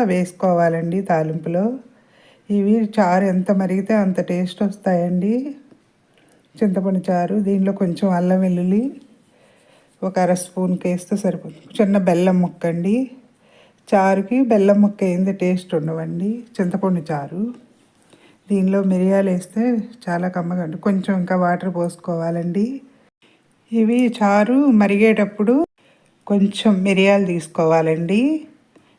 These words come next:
ఈ మిరియాలు స్వే-, ఈ చారుకి టేస్ట్ చాలా బాగుంటాయి. కొంచెం మిరియాలు తీసుకుని వీటిని దంచుకోవాలి. దంచి అంటే బరకగానే ఉన్నా పర్వాలేదండి, వాటర్లో దిగిపోతుంది వాటి సారం.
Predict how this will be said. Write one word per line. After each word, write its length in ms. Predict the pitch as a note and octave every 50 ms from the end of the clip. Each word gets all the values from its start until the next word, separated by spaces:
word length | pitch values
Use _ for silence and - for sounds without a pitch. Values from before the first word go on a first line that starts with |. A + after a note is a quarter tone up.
| _ _ -
ఈ 60 | G3
మిరియాలు 560 | G3 G3 G3 F#3 F#3+ F#3+ G3+ G#3 G3+ G3+ A#3 B3+ C4
స్వే-, 460 | A#3+ - - G3 F#3 F3+ F3+ F3+ F3+ E3
ఈ 120 | D#3+ F3 E3+ -
చారుకి 400 | - F#3 F3+ F#3 F#3+ G3 F#3+ G3+
టేస్ట్ 320 | - G3+ F3+ F#3 F3+ - - -
చాలా 240 | F3+ E3+ E3 F3 F3+
బాగుంటాయి. 420 | E3 E3+ E3+ D#3+ D#3+ F3+ F#3+ G3+ A3
కొంచెం 360 | G#3 G3+ F#3+ F#3 F3+ - G3 F#3
మిరియాలు 440 | F3+ F3+ F3 F3 F3+ F#3 F#3 F3+ F3+
తీసుకుని 600 | F3 F#3 F3+ F3 - - - F#3 F3 F#3 G#3 B3 C#4+ E4 - - - - - - - - - _ _
వీటిని 380 | _ G#3+ G3+ G3+ G3+ G3 A3 B3+ B3
దంచుకోవాలి. 920 | A3 G#3+ G3+ F#3+ F#3 - - - F#3+ E3+ D#3 D3+ D3 D3 D#3 E3 F#3+ A#3 C4 D4 D4+ - - - _ _ _ _ _ _ _ _ _ _ _
దంచి 480 | F3 F#3 F#3+ F#3+ G3 G3 - - B3 B3+ C#4+ E4 F4 - - - - _ _ _ _ -
అంటే 240 | - G3 G3+ G3+ A#3+ C4 C4+
బరకగానే 640 | A3 F#3 F#3 F3 F3+ F3+ - G#3 A3 A3 A3 A3 G#3+
ఉన్నా 200 | G#3+ G3+ G#3 G#3+
పర్వాలేదండి, 800 | G#3 G#3 F#3+ F#3 F#3 F#3+ F#3+ F#3+ F#3 F#3 E3+ F3+ F3+ F#3 F3+ F#3+ A3
వాటర్లో 520 | A3 G#3 F#3+ F3+ F3 E3 F#3+ F3+ F#3+ F#3+ F#3
దిగిపోతుంది 600 | E3 E3+ E3+ E3+ - F#3 F3 D#3 - D#3+ D#3+ E3
వాటి 260 | E3+ E3 D#3+ D#3 D#3
సారం. 440 | D#3 - E3+ D#3+ D#3+ D#3 E3 E3+ G3+